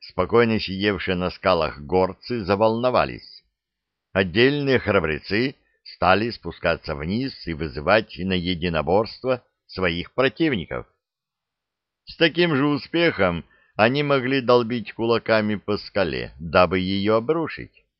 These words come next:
Молчащие просто их проигнорировали. Тогда вниз спустилось уже несколько десятков человек. Выстроившись Перед лагерем они стали бить мечами о щиты,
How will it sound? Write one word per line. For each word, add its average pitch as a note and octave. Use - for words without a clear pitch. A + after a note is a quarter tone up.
Молчащие D#3
просто D3
их C#3
проигнорировали. D2+
Тогда D#2
вниз B2
спустилось B2
уже A#2+
несколько B2
десятков G2
человек. D#2+
Выстроившись G2+
Перед G2
лагерем G2+
они F#2+
стали G2
бить F#2+
мечами F2+
о E2+
щиты, E2+